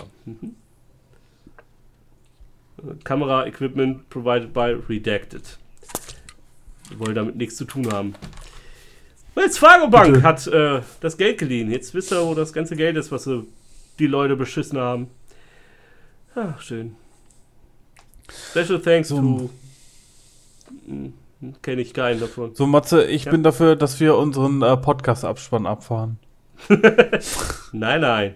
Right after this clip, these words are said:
Speaker 1: Jetzt können wir die, die, die Minute halten wir jetzt noch aus. Weil guck mal, das ist schon jetzt das Endbild.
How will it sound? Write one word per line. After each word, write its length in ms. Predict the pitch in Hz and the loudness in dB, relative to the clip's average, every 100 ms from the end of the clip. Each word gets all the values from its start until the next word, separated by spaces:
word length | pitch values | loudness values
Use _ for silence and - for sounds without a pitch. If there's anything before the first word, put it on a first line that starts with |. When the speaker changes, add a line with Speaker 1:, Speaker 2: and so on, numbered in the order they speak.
| - | -10
Speaker 1:
Jetzt 320 | - 123 - - | -12 -12 -10 -4
können 140 | 139 | -2
wir 60 | 127 | -2
die, 200 | 131 131 | -6 -6
die, 260 | 143 175 | -4 -4
die 200 | 139 180 | -2 -2
Minute 500 | 175 170 175 226 202 | 0 4 4 4 2
halten 200 | 156 160 | 4 2
wir 60 | 151 | 0
jetzt 120 | 139 | -4
noch 120 | 135 117 | -4 -4
aus. 320 | 110 104 - - - - - - - - - | -4 -6 -12 -18 -18 -18 -20 -20 -20 -20 -8
Weil 100 | 127 | -4
guck 120 | 202 | 2
mal, 100 | 160 | 4
das 160 | 139 - | 2 -2
ist 120 | - | -4
schon 380 | 160 151 147 - - | 0 0 -2 -6 -6
jetzt 240 | 151 - | -6 -6
das 120 | 151 | -8
Endbild. 840 | - 208 220 - 151 165 - - | -4 -4 -4 -4 0 0 0 -10